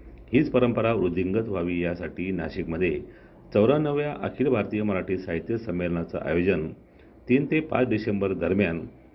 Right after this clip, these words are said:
भुजबळ नॉलेज सिटी इथं करण्यात आलं आहे. हे संमेलन एका संस्थेचं नसून संपूर्ण नाशिककरांचं आहे या भावनेनं अनेक नाशिककर हे संमेलन यशस्वी होण्यासाठी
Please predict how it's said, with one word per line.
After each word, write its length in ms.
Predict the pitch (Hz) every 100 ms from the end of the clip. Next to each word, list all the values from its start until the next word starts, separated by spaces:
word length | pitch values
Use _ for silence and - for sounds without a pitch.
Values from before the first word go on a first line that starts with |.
| -
भुजबळ 260 | 90 104 143
नॉलेज 320 | 127 113 110
सिटी 240 | 98 98
इथं 160 | 90 113
करण्यात 340 | 98 82 90 95 -
आलं 120 | 82
आहे. 320 | 78 71 69 - - - - -
हे 100 | 147
संमेलन 480 | 170 139 131 131 139 -
एका 260 | 101 101
संस्थेचं 520 | 101 95 92 104 92
नसून 400 | 95 90 107 82 85 - - - -
संपूर्ण 360 | 120 127 160 156
नाशिककरांचं 680 | 110 - 131 131 127 127 -
आहे 360 | 87 104 104 95
या 120 | 98
भावनेनं 460 | 87 87 87 95 98 -
अनेक 300 | 113 - 107
नाशिककर 500 | 92 - - 95 80 - - - -
हे 140 | 127
संमेलन 480 | 151 92 101 135 139
यशस्वी 420 | 123 104 95 98 98
होण्यासाठी 680 | 90 90 87 85 95 82